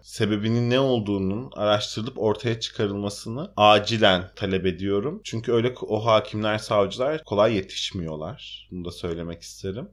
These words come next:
Ve bu kadar göz ardı edilmesi, bu kadar hiç kimsenin görmemesi, duymaması çok vahim açıkçası. Ben yani en azından burada Kobra Kobra'dan bunu duyurmak isterim.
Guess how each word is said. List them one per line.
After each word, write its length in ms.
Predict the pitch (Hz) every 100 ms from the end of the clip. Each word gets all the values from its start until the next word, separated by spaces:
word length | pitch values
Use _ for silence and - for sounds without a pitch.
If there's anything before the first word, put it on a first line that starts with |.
| -
Ve 120 | 107
bu 60 | 110
kadar 400 | 156 123 107 101
göz 280 | 92 101
ardı 300 | 101 101 92
edilmesi, 720 | 98 92 98 98 - 107 117
bu 80 | -
kadar 760 | - 120 101 98 104 - - -
hiç 240 | - 104 -
kimsenin 640 | 123 120 - 120 110 107
görmemesi, 720 | 104 104 110 110 104 - -
duymaması 840 | 107 113 113 101 101 - - 185 -
çok 280 | - 120 98
vahim 340 | 87 80 82 _
açıkçası. 600 | - - - 95 - 170
Ben 280 | 131 110 110
yani 360 | 92 95 107 104
en 80 | 107
azından 540 | 104 92 101 98 98 -
burada 240 | 107 104
Kobra 260 | - 104 104
Kobra'dan 560 | - 104 98 98 135 131
bunu 200 | 123 117
duyurmak 400 | 104 101 101 -
isterim. 400 | - 95 82